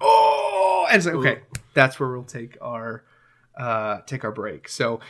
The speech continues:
Speaker 1: yeah, I try to,
Speaker 2: Yeah.
Speaker 1: I, I try to time my breaks with some sort of arc or movement in the episode, um, kind of, you know, in an episodic way.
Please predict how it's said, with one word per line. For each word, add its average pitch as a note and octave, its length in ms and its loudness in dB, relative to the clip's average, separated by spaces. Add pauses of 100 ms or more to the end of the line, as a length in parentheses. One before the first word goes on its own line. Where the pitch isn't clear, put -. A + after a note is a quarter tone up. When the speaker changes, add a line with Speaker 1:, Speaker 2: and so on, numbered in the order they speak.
(140)
Speaker 1:
yeah, D3 120 4
I E3 40 2
try A#3 180 -2
to, G#3+ 80 0
Speaker 2:
Yeah. - 80 -4
Speaker 1:
I, D#3+ 200 0
I D#3 60 -2
try E3 280 -2
to D3+ 160 -8
time C3+ 380 -6
my B2 140 -4
breaks A#2+ 460 -12
with B2 260 -8
some D3 280 -4
sort C#3 400 -4
of B2 300 -10
arc D#3+ 420 -2 (300)
or C#3 160 -4
movement C#3 500 -2
in C3+ 80 -8
the B2 140 -2
episode, A#2 880 -6
um, B2 140 -12
kind A3+ 200 0
of, F#3+ 280 -12
you F3+ 80 -8
know, B2+ 140 -6
in B2 120 -8
an B2 260 -10 (320)
episodic A#2+ 600 -10 (160)
way. A2 440 -16